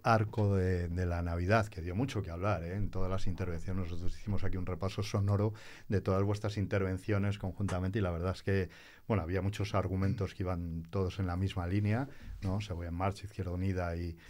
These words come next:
y Partido Socialista. También votó en contra Vox y se abstuvo, y por eso se aprobó finalmente, eh, Noemí Otero, representante de, de Ciudadanos. ¿Es un gasto superfluo? ¿Vosotros derivaríais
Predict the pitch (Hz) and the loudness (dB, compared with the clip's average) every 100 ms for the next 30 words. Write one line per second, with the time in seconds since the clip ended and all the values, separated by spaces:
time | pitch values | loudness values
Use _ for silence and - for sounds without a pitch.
0 | - - 101 92 90 87 95 90 85 95 | -12 -4 0 0 0 -2 -2 -2 -2 0
1 | 120 - 160 160 101 98 113 117 95 92 | 2 2 2 0 -4 0 2 2 2 2
2 | 95 90 95 87 95 87 151 - - - | 0 0 -2 -2 -2 0 0 -2 -14 -12
3 | - 120 117 113 160 - - 104 90 - | -12 -6 -2 0 -2 -8 -6 -4 -4 -2
4 | 120 151 139 104 104 104 110 101 92 101 | 0 2 0 0 -2 -2 -4 -2 -2 -2
5 | 104 101 92 92 95 107 120 - - - | -2 -2 -2 -4 -2 -2 -2 -8 -20 -14
6 | - 98 90 90 87 92 90 92 95 98 | -4 0 0 0 2 0 0 0 0 0
7 | 107 101 95 82 - 90 92 95 92 92 | -2 -6 -6 -6 -4 -2 -2 -2 0 0
8 | 87 95 107 95 90 - 92 85 87 82 | -2 -4 -2 -2 -2 -2 0 0 0 -2
9 | 82 - - - - - - 107 123 143 | -6 -12 -18 -18 -14 -12 -2 2 4 4
10 | 117 - 104 - 107 - 98 - 117 131 | 2 0 -2 0 -2 0 0 -2 -2 0
11 | 160 104 - 104 120 110 98 104 101 101 | 0 -2 -4 -4 -2 0 2 4 4 4
12 | 95 101 101 101 - - - | 4 4 4 2 -2 -10 -12